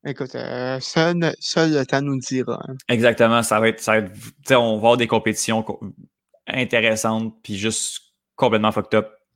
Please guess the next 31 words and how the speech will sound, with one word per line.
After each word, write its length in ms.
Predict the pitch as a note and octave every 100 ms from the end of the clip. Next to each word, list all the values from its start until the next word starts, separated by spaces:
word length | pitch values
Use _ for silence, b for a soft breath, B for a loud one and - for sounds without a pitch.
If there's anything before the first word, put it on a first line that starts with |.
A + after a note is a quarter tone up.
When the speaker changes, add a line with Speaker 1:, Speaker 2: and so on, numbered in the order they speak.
| _ -
Speaker 2:
à 80 |
partir 340 | A2+ G#2 - G#2+
des 80 | G#2+
huitièmes 320 | G#2 A2 G#2
de 60 |
finale. 260 | A2 G2+ G2
Ça 100 | G#2+
va 100 | G#2+
être 60 | G#2
juste 320 | A2+ - -
vraiment 380 | G2+ A2 A2+ G#2+
malade. 360 | G2+ G2 G2+ - B B B
J'ai 120 | B2+
vraiment 280 | B2+ A#2 A2+
hâte 60 | A2+
de, 200 | A2+ G#2
de, 220 | - A2
de 180 | G#2 G#2+
suivre 260 | - G#2
ça. 200 | - A#2 A2 B B -
Moi, 100 | C3+
je 60 |
vous 60 | B2
le 60 | A2
dis, 120 | C3
le 80 | A2+
Portugal 640 | A2+ - A#2+ A2+ A#2 A#2 _ b b b _ _ _ _ _ _ _ - G2+
va 240 | A2 A#2+ A#2
se 100 | -
rendre 220 | A2+ G#2
en 460 | G2+ G2+ G2 G2+